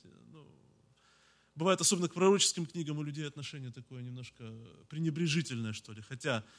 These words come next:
пророческие книги значительную часть в Библии занимают,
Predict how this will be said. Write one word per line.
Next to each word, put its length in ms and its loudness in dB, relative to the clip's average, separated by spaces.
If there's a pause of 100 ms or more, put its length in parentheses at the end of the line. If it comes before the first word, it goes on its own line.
(120)
пророческие 500 -4
книги 220 -8
значительную 580 -4
часть 280 -6
в 60 -14
Библии 280 -6
занимают, 600 -8